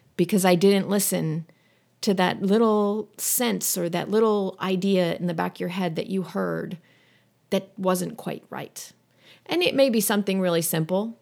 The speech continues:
You know, maybe they just don't give enough vacation time, or maybe, um, maybe it isn't quite the team-oriented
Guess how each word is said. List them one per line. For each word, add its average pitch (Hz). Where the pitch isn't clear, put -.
You 240
know, 185
maybe 196
they 202
just 190
don't 196
give 202
enough 202
vacation 170
time, 151
or 151
maybe, 175
um, 165
maybe 214
it 208
isn't 202
quite 180
the 180
team-oriented 170